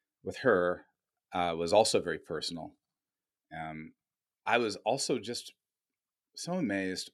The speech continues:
with how somebody could go through what I knew was an excruciating exercise in, in an endurance,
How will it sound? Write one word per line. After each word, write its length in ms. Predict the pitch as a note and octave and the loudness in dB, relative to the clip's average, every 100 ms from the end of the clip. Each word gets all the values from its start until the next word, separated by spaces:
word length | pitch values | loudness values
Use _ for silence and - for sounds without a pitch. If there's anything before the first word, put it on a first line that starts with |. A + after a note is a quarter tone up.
| - | -6
with 180 | F#2+ - - | -6 -6 -14
how 260 | - - A2+ | -12 -4 -2
somebody 300 | G#2+ G#2+ G2 | -2 -2 -4
could 200 | - F2 | -6 -8
go 240 | F#2+ F2+ | -4 -4
through 460 | F2 - F2+ F2 F2+ | -4 -4 -4 -4 -6
what 160 | F2+ F2+ | -8 -8
I 140 | F2+ | -8
knew 340 | F2+ F#2+ G2 | -6 -4 -4
was 240 | F#2+ F#2 F2+ | -2 -4 -6
an 100 | F#2+ | -8
excruciating 1080 | F#2 - - - F#2+ G2 G2+ G2 F#2 F2+ F2+ | -10 -10 -12 -10 -6 -4 -6 -6 -6 -4 -6
exercise 720 | F2 - F#2 F2+ F2+ F2+ F2 - | -8 -10 -10 -8 -8 -10 -12 -12
in, 240 | F#2+ F2 E2+ _ - | -10 -10 -10 _ -10
in 160 | F#2+ F2+ | -6 -6
an 260 | F2+ - | -8 -6
endurance, 720 | F2 E2+ D#2+ G2 G2+ G2+ F#2+ | -6 -4 -6 -6 -4 -6 -8